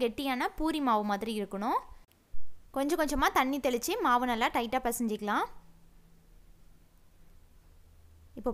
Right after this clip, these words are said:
பாருங்க, இந்த அளவுக்கு நான் பிசைஞ்சு வச்சிருக்கேன். நான் எடுத்திருக்க இந்த ஒரு கப் மாவுக்கு நாலு மோமோஸ் செய்யலாம். இதுக்கு மாவு ஊற வைக்கலாம் தேவையில்ல, பிசைஞ்ச உடனே தேய்ச்சிக்கலாம். இப்போ இதை சப்பாத்தி கட்டையில வச்சிருக்கேன். இப்போ இந்த ஒரு கப் மாவை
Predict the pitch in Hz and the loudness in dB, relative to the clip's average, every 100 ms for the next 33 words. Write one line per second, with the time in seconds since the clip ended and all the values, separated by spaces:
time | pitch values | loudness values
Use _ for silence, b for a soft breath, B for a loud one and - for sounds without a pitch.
0 | 233 240 233 240 453 392 247 240 240 262 | 4 4 4 2 2 2 0 0 0 0
1 | 240 226 226 220 214 208 190 240 415 - | -2 -2 -2 -2 -4 -6 -2 -2 -2 -6
2 | - - - - - - - - 233 262 | -14 -16 -20 -20 -20 -20 -20 0 2 4
3 | 277 330 302 370 392 277 277 262 - 285 | 2 0 4 4 6 4 6 6 4 2
4 | 269 240 226 220 415 571 269 226 233 247 | 4 6 4 2 2 2 0 2 2 2
5 | 240 233 233 277 - 208 190 240 440 - | 0 -2 -2 -2 -2 -2 -2 -2 -2 -8
6 | - - _ _ _ - - 262 269 381 | -20 -20 _ _ _ 4 6 6 2 2
7 | 466 302 311 302 302 311 285 277 302 302 | 6 8 8 6 2 2 2 2 2 2
8 | 240 233 233 339 539 - 240 285 285 269 | 0 0 0 0 -2 -4 -2 0 2 2
9 | 262 339 220 214 208 208 294 480 - - | 0 0 -2 -2 -4 -2 -2 -4 -10 -20
10 | - - - - - 214 254 403 311 254 | -20 -20 -20 -18 -2 2 2 4 2 2
11 | 262 269 240 220 208 - 196 - 262 466 | 0 -4 -4 -4 -4 -6 -6 -2 -2 -2
12 | - - - - - _ _ _ - - | -8 -20 -20 -20 -20 _ _ _ -20 -8
13 | - 370 359 262 254 277 294 285 240 214 | 0 2 2 4 2 2 0 4 4 6